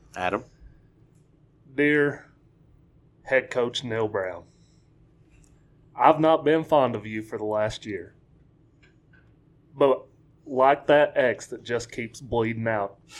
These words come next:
Speaker 2: I can't go away. I, I just can't move on from you. So here I am asking you, Neil Brown,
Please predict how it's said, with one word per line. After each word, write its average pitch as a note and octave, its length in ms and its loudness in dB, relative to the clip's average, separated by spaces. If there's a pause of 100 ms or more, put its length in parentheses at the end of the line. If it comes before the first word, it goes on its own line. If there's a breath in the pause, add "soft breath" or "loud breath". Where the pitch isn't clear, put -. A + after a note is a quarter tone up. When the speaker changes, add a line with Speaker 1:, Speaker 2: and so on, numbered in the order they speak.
(140 loud breath)
Speaker 2:
I C3+ 100 4
can't E3 260 -2
go D3 140 8
away. D3+ 300 4 (680)
I, D3 180 4 (100)
I A#2+ 80 4
just C3 280 -2
can't D#3 480 0 (680)
move D3 320 10
on C3 240 6
from A2 260 -8
you. F#2 220 -14 (680)
So A#2 320 0
here C3 300 0
I C3 220 4
am G#2+ 180 -2
asking A2 400 -2
you, G2+ 120 -8
Neil G2+ 200 -6
Brown, G2+ 320 -8